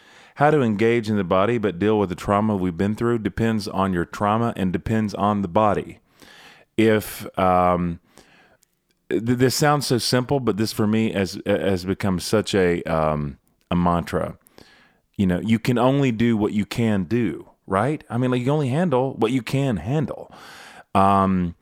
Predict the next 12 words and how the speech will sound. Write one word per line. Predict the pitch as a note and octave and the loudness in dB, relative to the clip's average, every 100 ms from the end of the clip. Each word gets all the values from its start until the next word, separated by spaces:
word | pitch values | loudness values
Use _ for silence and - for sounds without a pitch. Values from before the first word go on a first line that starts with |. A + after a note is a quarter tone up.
| _ _ - _ _ _ - | _ _ -20 _ _ _ 2
if | D3 D#3+ - | 4 4 0
you're | B2 C3 G3+ | -2 2 2
in | G#3 | 2
a | |
place | - D#3 D#3+ A#2 | 2 2 2 -2
of | F#2+ | -6
trauma | - A#2+ C3+ D#3 B2+ | 0 2 4 2 0
and | G2+ F#2 | -2 -2
pain | A2 G#2+ B2 C3 | -2 0 0 0
and | G#2+ A2+ | 0 0
it's | C3 - | 0 -2
utterly | A2+ B2+ C3+ A#2+ G#2 | 2 2 2 0 0